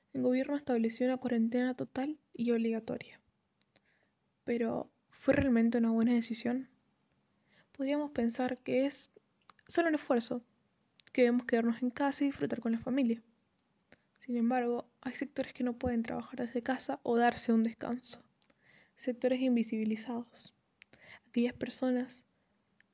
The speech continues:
al sur de la cuarentena. Aquellos que se ven obligados día a día a salir y exponerse al virus, porque es la única forma en la que van a poder alimentar a sus familias. Aquellas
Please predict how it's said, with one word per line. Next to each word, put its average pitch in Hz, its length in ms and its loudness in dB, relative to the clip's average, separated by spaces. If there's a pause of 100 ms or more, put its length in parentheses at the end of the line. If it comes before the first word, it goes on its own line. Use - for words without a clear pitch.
al 262 160 2
sur 269 240 2
de 254 100 6
la 247 80 2
cuarentena. 226 640 0 (1040)
Aquellos 254 320 0
que 254 60 -4
se 233 140 0
ven 233 180 4
obligados 240 720 2 (140)
día 254 400 2
a 233 40 2
día 247 280 2
a 240 80 -2
salir 247 420 0 (380)
y 247 60 -4
exponerse 247 520 -4
al 226 80 4
virus, - 500 -2 (680)
porque 247 180 2
es 254 80 -2
la 277 80 2
única 277 320 2
forma 277 460 -2
en 247 100 2
la 247 80 2
que 240 140 0
van 226 160 2
a - 20 0
poder 226 260 0
alimentar 220 460 2
a 226 60 -14
sus - 120 -20
familias. 233 600 -2 (920)
Aquellas 233 500 -2